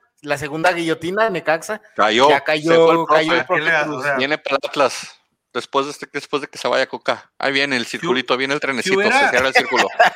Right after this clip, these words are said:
Speaker 3: <laughs> Mira, si hubiera, si, si ese partido, el León, le hubiera, le hubiera ganado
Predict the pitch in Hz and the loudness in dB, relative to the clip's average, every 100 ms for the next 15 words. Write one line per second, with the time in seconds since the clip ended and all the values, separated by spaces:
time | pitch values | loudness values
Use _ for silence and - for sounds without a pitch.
0 | - 160 - - - 151 139 - 180 185 | -2 -4 -4 -10 -12 -10 -10 -10 -2 -2
1 | 202 170 190 156 175 202 269 254 214 - | -2 -6 -8 -8 -6 -4 -4 -4 -6 -2
2 | 190 135 117 139 139 151 139 139 165 202 | -2 -2 -6 -6 -2 0 -2 -2 2 2
3 | 190 147 143 180 175 156 135 107 | 0 -4 0 0 2 2 2 -2